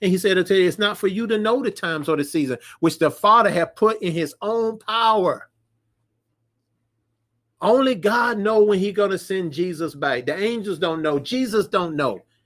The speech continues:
He said it. Only the Father knows when he's gonna restore everything back to the kingdom of Israel. That's why he said he don't want you to be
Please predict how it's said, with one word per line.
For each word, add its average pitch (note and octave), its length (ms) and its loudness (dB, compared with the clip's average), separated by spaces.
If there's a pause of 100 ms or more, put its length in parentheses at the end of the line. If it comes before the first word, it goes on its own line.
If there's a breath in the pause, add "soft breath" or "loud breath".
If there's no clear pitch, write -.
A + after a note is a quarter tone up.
(120)
He A#3+ 160 0
said B3 380 4
it. - 180 -6 (580)
Only B3 280 2
the A#3+ 140 0
Father A#3 500 -4
knows F3+ 440 -2 (1300)
when F3+ 160 2
he's G3 220 0
gonna G#3+ 160 2
restore G#3 560 2
everything F#3+ 480 -2
back F#3 220 -8
to - 100 -10
the D#3 80 -4
kingdom F3 380 -6
of E3 80 -8
Israel. A#2 440 -6 (2500)
That's G3 180 -8
why G#3 140 0
he G#3 40 4
said G#3+ 260 0
he G3 100 2
don't A3 180 0
want G#3+ 160 -2
you A#3+ 80 -6
to G#3 80 -4
be G#3+ 260 -4